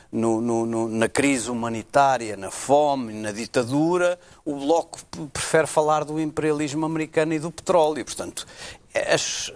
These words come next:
os aspectos da, da, da política externa, porventura, para a próxima legislatura e durante este ano, acho que são mais agudos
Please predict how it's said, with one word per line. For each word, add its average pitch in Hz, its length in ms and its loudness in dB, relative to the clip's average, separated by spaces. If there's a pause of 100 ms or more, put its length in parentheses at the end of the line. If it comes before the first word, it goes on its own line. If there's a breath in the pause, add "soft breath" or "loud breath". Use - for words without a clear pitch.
(140)
os 117 160 -2
aspectos 139 580 0
da, 107 200 2
da, 95 260 -2
da 107 180 0
política 104 380 -6
externa, 80 480 -2
porventura, 123 560 0
para 113 180 4
a 104 40 0
próxima 131 500 0
legislatura 104 640 -2
e - 20 2
durante 95 380 -2
este 92 280 -2
ano, 95 280 0 (480 loud breath)
acho 135 300 4
que - 100 -8
são 143 280 2
mais 147 460 0
agudos 160 800 -4